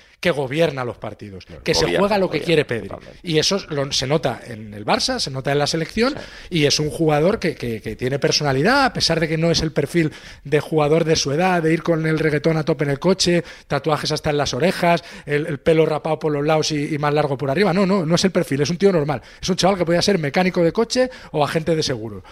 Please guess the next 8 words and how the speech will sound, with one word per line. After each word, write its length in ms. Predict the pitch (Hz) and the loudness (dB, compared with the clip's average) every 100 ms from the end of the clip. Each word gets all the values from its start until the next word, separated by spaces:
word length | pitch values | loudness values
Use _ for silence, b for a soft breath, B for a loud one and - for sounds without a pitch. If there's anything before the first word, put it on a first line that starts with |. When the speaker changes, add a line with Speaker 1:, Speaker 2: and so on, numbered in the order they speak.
| - | -4
Speaker 1:
o, 80 | 156 | 0
o 360 | 165 160 156 | 4 4 4
in-, 600 | 151 143 147 165 160 165 175 | 0 -6 -6 -6 -6 -12 -10
interventor 520 | 151 160 147 175 180 | -4 0 0 2 2
de 60 | |
la 100 | 170 | 0
Caixa. 340 | 131 113 - 95 B B - | -4 -6 -10 -14 B B 0
Pero, 300 | 156 151 | 0 0